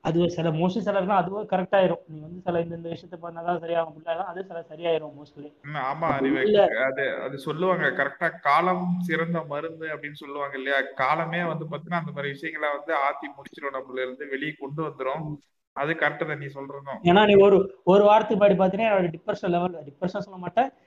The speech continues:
Speaker 1: ஏன்னா ச-, என்னோட சேட் லெவல் வேற லெவல்ல இருந்தது. இப்ப
Speaker 2: ம்.
Speaker 1: எல்லாம் ஓரளவு முடிஞ்சு ஒரு, ஒண்ணு, ஒரு, ஒரு, ஒரு பிரச்சனை இருக்குது. அது இரு-, இப்ப இந்த பிரச்சனை போது நாளைக்கு வேற ஒரு பிரச்சனை வரப்போகுது.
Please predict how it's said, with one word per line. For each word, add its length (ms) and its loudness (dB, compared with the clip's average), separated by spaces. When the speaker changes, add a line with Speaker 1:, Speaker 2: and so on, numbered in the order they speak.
Speaker 1:
ஏன்னா 220 0
ச-, 140 4
என்னோட 160 4
சேட் 340 6
லெவல் 200 4
வேற 200 8
லெவல்ல 300 4
இருந்தது. 420 -2
இப்ப 160 -2
Speaker 2:
ம். 60 4
Speaker 1:
எல்லாம் 360 8
ஓரளவு 300 8
முடிஞ்சு 300 0
ஒரு, 180 -4
ஒண்ணு, 260 -8
ஒரு, 440 -2
ஒரு, 160 -8
ஒரு 220 -2
பிரச்சனை 360 -2
இருக்குது. 440 -10
அது 200 6
இரு-, 180 6
இப்ப 180 4
இந்த 260 6
பிரச்சனை 360 4
போது 200 2
நாளைக்கு 300 6
வேற 120 8
ஒரு 80 6
பிரச்சனை 280 -6
வரப்போகுது. 540 -6